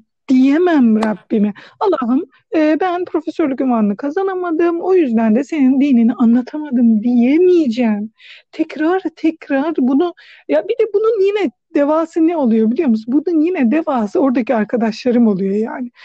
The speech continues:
"Hayır Merve, hayır bak biz yapamıyoruz, kafamızı kaldıramıyoruz kitaptan, yazmaktan." Belleri bükülüyor yani. Ben de bir,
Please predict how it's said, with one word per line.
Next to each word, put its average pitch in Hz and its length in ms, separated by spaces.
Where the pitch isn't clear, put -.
"Hayır 339 240
Merve, 208 520
hayır 262 300
bak 220 200
biz 233 160
yapamıyoruz, 247 500
kafamızı 247 480
kaldıramıyoruz 247 760
kitaptan, 220 560
yazmaktan." 226 840
Belleri 240 400
bükülüyor 226 460
yani. 214 340
Ben 311 220
de 277 120
bir, 233 160